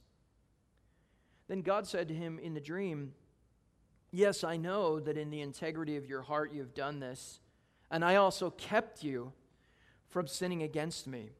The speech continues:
Therefore, I did not let you touch her. Now, therefore, restore the man's wife,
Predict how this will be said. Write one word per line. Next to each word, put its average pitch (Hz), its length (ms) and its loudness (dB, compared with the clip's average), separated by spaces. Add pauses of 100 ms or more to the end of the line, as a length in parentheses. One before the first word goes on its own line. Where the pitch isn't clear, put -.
(160)
Therefore, 170 340 2
I 156 60 8
did 170 220 4
not 175 200 4
let 185 220 2
you 185 120 -6
touch - 360 -12
her. 131 240 -10 (960)
Now, 170 220 6
therefore, 190 360 4
restore 196 460 2
the 185 80 0
man's 170 320 0
wife, 120 300 -2